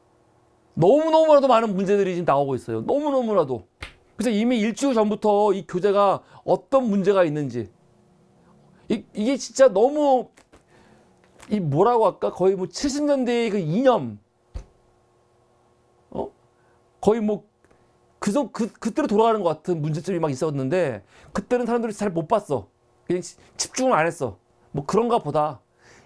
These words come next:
이 정부가 뭐 북한하고 거의 전쟁할 듯이 하다 보니까 뭐 그런가 보다. 그랬거든요. 그런데 사실은 온 국민을 분노하게 된 건 뭐냐면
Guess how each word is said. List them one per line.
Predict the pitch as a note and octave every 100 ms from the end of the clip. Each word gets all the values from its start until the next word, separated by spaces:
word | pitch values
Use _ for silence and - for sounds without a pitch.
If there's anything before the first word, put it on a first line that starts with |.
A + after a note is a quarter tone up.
| -
이 | G3+
정부가 | D#3+ F#3 G3+ G3 F#3
뭐 | F#3+ E3 E3+
북한하고 | - - G#3 F#3
거의 | F3 E3+
전쟁할 | D3+ F3 G3+ F#3+ -
듯이 | E3 F3+ E3 D3 - -
하다 | - G#3+
보니까 | D#3+ D#3+ D3+ A#3 C4 - _
뭐 | E3+
그런가 | - G3+ A#3+ A#3
보다. | C#3 C3+ D3+ - _ _ _ _ _ _ _ _ _ _ _ -
그랬거든요. | A#3 A3+ F#3+ D#3+ G3 - _ _ _ _ _ -
그런데 | A#3+ B3 A#3+ C#4 D4+ - _ _ _ _ _
사실은 | - C4+ C4 C4+ C4 A#3+ - -
온 | A3 C#4+ C#4+
국민을 | G3+ A3+ A#3 B3 B3 -
분노하게 | G3+ A3+ B3+ B3 A#3
된 | A3
건 | G#3+
뭐냐면 | E3 F3 F#3+ C#4 -